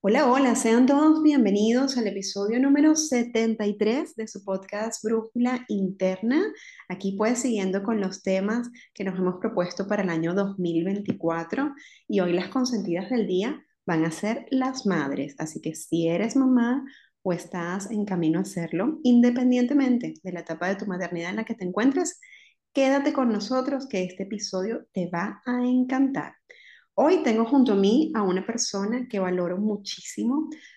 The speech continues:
no solamente porque caminamos juntas el espacio universitario,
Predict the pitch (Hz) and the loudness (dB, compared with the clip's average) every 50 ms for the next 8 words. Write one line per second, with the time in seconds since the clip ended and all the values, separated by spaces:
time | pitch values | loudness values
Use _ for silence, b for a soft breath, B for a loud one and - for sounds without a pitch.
0 | B B 208 190 190 - 208 208 214 220 214 240 262 254 269 - - 247 220 208 | B B -4 -4 -4 -2 -4 -4 -4 -2 -2 -2 -2 0 -2 -2 -4 -4 -4 -4
1 | - 180 - 185 180 180 175 175 170 175 180 202 196 - - - 240 240 240 240 | -4 -6 -6 -4 -4 -4 -4 -4 -4 -4 -4 -6 -8 -8 -4 0 2 4 4 4
2 | 240 262 277 294 285 - - 202 196 185 - _ - 180 170 - - - - 202 | 2 0 -4 -6 -8 -10 -12 -10 -10 -10 -10 _ -10 -8 -8 -8 -6 -6 -6 -6
3 | 208 208 - 226 226 220 202 185 175 180 - - - - - 185 180 190 196 196 | -6 -4 -4 -4 -2 -2 -2 -2 -4 -6 -8 -12 -14 -8 -4 -2 -2 -2 -2 0
4 | 247 285 339 339 | 0 0 -2 -2